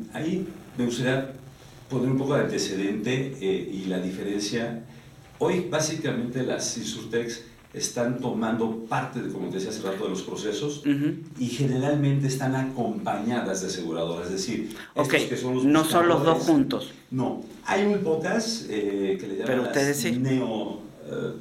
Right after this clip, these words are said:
Speaker 1: tech, que son las que sí hacen todo, desde tomar el riesgo a hacer todo lo tecnológico, ¿no?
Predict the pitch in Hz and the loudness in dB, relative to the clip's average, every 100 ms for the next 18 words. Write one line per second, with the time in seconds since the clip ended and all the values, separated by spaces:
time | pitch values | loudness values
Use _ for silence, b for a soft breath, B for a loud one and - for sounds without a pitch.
0 | - - - 131 127 120 113 B B - | -8 -6 -4 -2 0 0 -2 B B -8
1 | 110 110 110 131 147 143 131 101 87 82 | -4 -2 -2 -2 2 2 2 -2 -2 -2
2 | 87 - - - 123 131 117 135 143 135 | 0 -2 -2 -2 -2 0 0 4 4 4
3 | 123 113 101 92 95 92 87 85 76 73 | 0 -2 -4 -2 0 0 -4 -6 -8 -8
4 | 71 - 80 76 | -10 -10 -6 -6